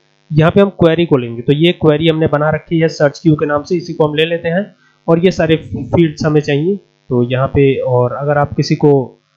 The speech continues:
पहले देखना चाहते हो तो चलिए city को ले लेते हैं, चूं-, क्यों-, क्योंकि हमें city के भी बेस पे हमें search करना है। सिटी ले लिया हमने। ठीक है, और इसको आईडी को hide कर देते हैं हम।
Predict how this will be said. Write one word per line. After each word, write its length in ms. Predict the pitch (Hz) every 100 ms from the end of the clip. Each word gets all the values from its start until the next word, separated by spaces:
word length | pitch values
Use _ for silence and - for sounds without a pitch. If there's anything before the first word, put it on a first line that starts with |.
| 101 101 101 101 101
पहले 260 | 127 139 151
देखना 300 | 143 147 143
चाहते 300 | 139 131 143
हो 80 | 151
तो 100 | 165
चलिए 260 | 147 143
city 400 | 143 - 147 156
को 100 | 151
ले 120 | 147
लेते 200 | 143 143
हैं, 80 | 175
चूं-, 320 | 156 147 -
क्यों-, 240 | 147 - _
क्योंकि 220 | 151 165
हमें 160 | 160 165
city 280 | 156 147
के 120 | 151 151
भी 160 | 160
बेस 420 | - 143 147 143 -
पे 80 | 151
हमें 200 | 143 143
search 260 | 147 139
करना 280 | - 143 143
है। 280 | 147 208 _ _ _ _ _
सिटी 260 | 165 143 139
ले 120 | 135
लिया 220 | 120 120
हमने। 200 | 117 123
ठीक 200 | 180 185
है, 220 | 123 104 _ _ _ 139
और 180 | 131 165
इसको 260 | 165 208 180
आईडी 300 | 160 160 180
को 100 | 185
hide 340 | 131 127 131
कर 160 | - 120
देते 200 | 123 147
हैं 80 | 165
हम। 160 | 175